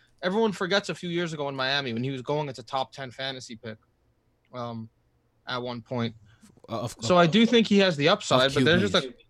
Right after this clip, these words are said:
Speaker 1: a, a couple guys that I like a little bit more. And remember, this is volume one point oh, so I could always swap Tannehill and Big Ben, who I have at thirteen, and stuff of that sort. It's not a knock at Tannehill. I just found it interesting that I had him lower than you guys.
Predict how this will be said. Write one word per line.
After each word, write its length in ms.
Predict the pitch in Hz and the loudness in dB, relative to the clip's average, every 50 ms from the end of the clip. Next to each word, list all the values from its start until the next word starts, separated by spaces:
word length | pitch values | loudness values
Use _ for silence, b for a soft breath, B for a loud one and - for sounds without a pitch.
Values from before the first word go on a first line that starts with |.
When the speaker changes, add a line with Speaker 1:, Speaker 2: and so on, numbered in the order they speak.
| _ _ - | _ _ -4
Speaker 1:
a, 60 | 147 | -4
a 20 | |
couple 340 | 143 - - 170 165 - 180 | -2 2 0 0 2 2 0
guys 340 | 170 160 139 135 147 165 160 | 2 4 4 4 4 4 4
that 100 | 165 139 | 4 2
I 60 | 135 | 2
like 220 | 127 127 139 135 - | 4 2 2 2 2
a 60 | 143 | 0
little 240 | 131 131 135 147 156 | 0 0 0 0 0
bit 160 | 151 165 135 | 0 -2 -2
more. 540 | 127 123 123 123 123 131 147 156 165 165 - | -2 -4 -4 -4 -2 0 0 0 0 0 0
And 380 | - 143 147 147 156 151 147 _ _ _ _ _ _ _ _ _ _ _ | -2 -4 -4 -4 -4 -6 -8 _ _ _ _ _ _ _ _ _ _ _
remember, 320 | 160 175 202 202 175 139 | 4 4 4 4 4 2
this 100 | 147 147 | 0 0
is 80 | 165 170 | -2 2
volume 280 | 185 175 175 175 170 | 4 4 6 6 4
one 180 | 165 160 165 156 | 2 2 0 0
point 240 | - 160 147 147 156 | -4 -4 -4 -2 -2
oh, 160 | 151 139 117 | -2 -2 -4
so 140 | - - 123 | -4 -6 -6
I 60 | 127 | -6
could 160 | - - 147 | -4 -2 -2
always 280 | 151 156 160 151 131 - | -2 0 -2 -4 -4 -6
swap 340 | - - 135 131 131 - | -6 -4 -2 -2 -2 -4
Tannehill 600 | - - 143 127 127 123 120 117 127 123 123 127 | -6 -12 -10 -10 -10 -10 -10 -8 -10 -10 -10 -10
and 160 | 120 117 117 107 _ _ _ _ _ _ _ _ _ _ 214 156 | -10 -10 -12 -14 _ _ _ _ _ _ _ _ _ _ -20 -10
Big 180 | 127 143 135 123 | -10 -10 -8 -6
Ben, 180 | - 127 123 127 | -6 -6 -6 -4
who 80 | 131 | -6
I 100 | 127 127 | -6 -6
have 100 | 131 123 | -6 -6
at 120 | 127 123 - | -8 -10 -10
thirteen, 420 | - 127 120 117 - 131 123 123 | -10 -12 -12 -12 -14 -16 -16 -16
and 100 | 120 117 | -16 -16
stuff 180 | - 131 127 - | -20 -20 -20 -16
of 60 | 123 | -16
that 200 | 120 117 117 - | -14 -14 -14 -16
sort. 300 | - - 127 127 127 - _ _ _ _ _ _ _ | -16 -18 -16 -16 -16 -18 _ _ _ _ _ _ _
It's 80 | _ - | _ -2
not 120 | 202 208 | 0 0
a 60 | 208 | 2
knock 240 | 180 175 185 175 - | 2 0 -2 -2 -4
at 80 | 147 117 | -8 -8
Tannehill. 440 | - 151 156 156 147 120 117 113 | -6 -6 -6 -6 -6 -8 -8 -8
I 100 | 113 123 | -8 -8
just 140 | 131 151 - | -8 -8 -8
found 200 | - 160 143 131 | -6 -6 -6 -4
it 60 | 127 | -6
interesting 360 | 127 123 - 127 - - 131 123 | -10 -10 -12 -16 -16 -16 -14 -12
that 120 | 117 113 | -10 -10
I 120 | 117 120 | -8 -8
had 140 | 120 123 120 | -8 -10 -10
him 160 | 117 113 113 | -12 -12 -12
lower 180 | 113 113 113 113 | -12 -12 -14 -14
than 140 | 110 107 113 | -14 -14 -14
you 80 | 117 | -14
guys. 260 | 113 113 110 107 104 | -14 -16 -20 -20 -20